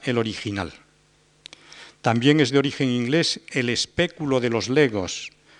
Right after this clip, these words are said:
traducción del Speculum Laecorum atribuido a John Hobden.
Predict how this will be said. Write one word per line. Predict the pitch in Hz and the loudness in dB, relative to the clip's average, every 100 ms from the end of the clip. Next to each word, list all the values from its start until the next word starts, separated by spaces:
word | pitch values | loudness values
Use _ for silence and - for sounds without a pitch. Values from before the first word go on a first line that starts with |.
| _ | _
traducción | - 120 113 - 156 | -4 -2 -2 -2 0
del | 143 123 | 0 -2
Speculum | - - 156 - 135 131 | -6 -2 -2 -2 -6 -4
Laecorum | 120 113 - 151 147 151 151 - - - - | -2 -2 0 2 4 2 -2 -8 -20 -20 -8
atribuido | 120 123 117 139 139 139 - - | -4 -4 -2 -4 -4 -6 -6 -8
a | 120 113 | -6 -2
John | 131 127 113 - | -2 -2 -6 -4
Hobden. | 123 95 87 95 90 | -2 -2 -4 -10 -10